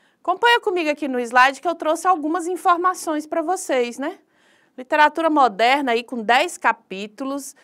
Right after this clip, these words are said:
uma sátira da ditadura de Stalin. Então, a gente tem uma obra que parece ser uma fábula, mas que realmente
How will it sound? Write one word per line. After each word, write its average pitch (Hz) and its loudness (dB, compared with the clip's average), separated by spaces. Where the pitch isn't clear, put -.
uma 254 -4
sátira 370 2
da 247 4
ditadura 262 -2
de 247 -12
Stalin. 247 2
Então, 247 -4
a 294 -4
gente 294 -8
tem 311 -4
uma 320 2
obra 226 4
que 285 -4
parece 330 8
ser 320 2
uma 262 0
fábula, 240 4
mas 294 -4
que 330 -8
realmente 285 -2